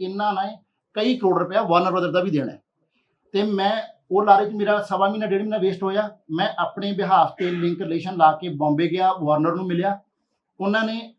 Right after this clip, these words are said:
ਮੈਨੂੰ ਐਂਟਰਟੇਨ ਕੀਤਾ ਕਿ "ਕਾਕਾ ਇੱਕ ਨੋਨ ਆਰਟਿਸਟ ਹੈ, ਅਸੀਂ ਤੇਰੀ ਗੱਲ ਸੁਣ ਲੈਂਦੇ ਹਾਂ।" ਮੇਰੀ ਗੱਲ ਸੁਣ ਕੇ ਉਹਨਾਂ ਵੱਲੋਂ ਵੀ ਇਹੀ ਰਿਪਲਾਈ ਆਇਆ ਕਿ "ਉਹ ਸਾਨੂੰ ਪੰਜਾਬ ਦੇ ਵਿੱਚ ਡੀਫੇਮ ਕਰਦੇ ਨੇ, ਹੋਰ ਵੀ ਬਹੁਤ ਮਸਲੇ ਆਉਂਦੇ ਨੇ, but ਤੁਹਾਡਾ ਕੰਟਰੈਕਟ ਉਹਨਾਂ ਨਾਲ ਹੈ ਤਾਂ ਤੁਸੀਂ ਉਹਨਾਂ ਨਾਲ ਹੀ ਗੱਲ ਕਰੋਗੇ।"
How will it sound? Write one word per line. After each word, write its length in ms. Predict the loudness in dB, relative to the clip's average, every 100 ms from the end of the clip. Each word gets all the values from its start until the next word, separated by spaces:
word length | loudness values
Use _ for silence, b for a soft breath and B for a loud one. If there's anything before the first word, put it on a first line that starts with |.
| -4
ਮੈਨੂੰ 200 | -2 0
ਐਂਟਰਟੇਨ 400 | -2 -2 -2 -4
ਕੀਤਾ 440 | -10 -4 -4 -4
ਕਿ 80 | -10
"ਕਾਕਾ 340 | 0 0 2 -2
ਇੱਕ 100 | 0
ਨੋਨ 260 | 2 4
ਆਰਟਿਸਟ 360 | 2 0 -8 -12
ਹੈ, 200 | -12 -6 -6
ਅਸੀਂ 160 | -4
ਤੇਰੀ 160 | -6 -4
ਗੱਲ 240 | 2 2
ਸੁਣ 180 | 2 -2
ਲੈਂਦੇ 200 | -2 -6
ਹਾਂ।" 100 | -8 -10 -20 -4
ਮੇਰੀ 220 | -2 0
ਗੱਲ 140 | 2 2
ਸੁਣ 120 | 0
ਕੇ 100 | -6
ਉਹਨਾਂ 260 | -4 -2 -2
ਵੱਲੋਂ 160 | -2
ਵੀ 60 | -2
ਇਹੀ 100 | -4
ਰਿਪਲਾਈ 400 | -4 -2 -2 0
ਆਇਆ 260 | 0 -4 -6 _ _
ਕਿ 100 | -6 0
"ਉਹ 120 | 0
ਸਾਨੂੰ 320 | 2 0 0
ਪੰਜਾਬ 320 | -2 4 4
ਦੇ 80 | 2
ਵਿੱਚ 100 | -4
ਡੀਫੇਮ 440 | -4 -4 -2 -4
ਕਰਦੇ 320 | 0 -2 -2 -6
ਨੇ, 160 | -8
ਹੋਰ 320 | -10 -6 -2
ਵੀ 80 | 0
ਬਹੁਤ 240 | 0 0 0
ਮਸਲੇ 300 | -4 -4 -6 -4
ਆਉਂਦੇ 180 | -6
ਨੇ, 200 | -6 -10 -12 _ -2
but 120 | -2 -2
ਤੁਹਾਡਾ 180 | -2 -2
ਕੰਟਰੈਕਟ 480 | -2 -4 -4 -2
ਉਹਨਾਂ 180 | 0 2
ਨਾਲ 160 | 2 2
ਹੈ 80 | 0
ਤਾਂ 140 | -4
ਤੁਸੀਂ 240 | -4 -6 -6
ਉਹਨਾਂ 160 | -4 -2
ਨਾਲ 120 | -2
ਹੀ 100 | 0
ਗੱਲ 140 | 0
ਕਰੋਗੇ।" 400 | -2 -6 -10 -14